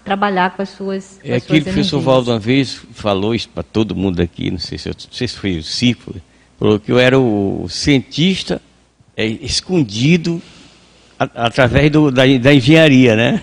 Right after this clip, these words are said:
Speaker 2: <laughs> Eu era um engenheiro escondido, eu era um engenheiro por trás, era um, era um, sei lá, um filósofo, que sei que ele, que ele me afirmou, escondido por trás da engenharia, né? Mais ou menos assim.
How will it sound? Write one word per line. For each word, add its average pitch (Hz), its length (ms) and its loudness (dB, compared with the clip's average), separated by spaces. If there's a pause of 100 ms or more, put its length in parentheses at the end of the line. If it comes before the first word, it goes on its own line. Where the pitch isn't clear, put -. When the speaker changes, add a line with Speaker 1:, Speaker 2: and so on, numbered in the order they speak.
Speaker 2:
<laughs> - 400 0 (260)
Eu 160 100 6
era 180 100 8
um 196 40 8
engenheiro 190 400 6
escondido, 170 600 6
eu 156 60 8
era 156 80 6
um 165 60 6
engenheiro 165 400 8
por 175 200 4
trás, 151 280 2 (220)
era 143 120 4
um, 147 240 6 (300)
era 135 160 4
um, 151 100 6
sei 220 160 2
lá, 151 160 6
um 160 60 6
filósofo, 123 400 0
que 110 100 -4
sei 131 140 -2
que - 100 -4
ele, 113 60 -2
que - 160 -2
ele 110 100 0
me 117 140 4
afirmou, 110 520 2 (240)
escondido 139 520 2
por 147 160 -2
trás 131 260 2
da 143 180 2
engenharia, 135 600 4
né? 117 160 -2
Mais 123 200 -2
ou 123 60 -4
menos 139 300 4
assim. 131 260 2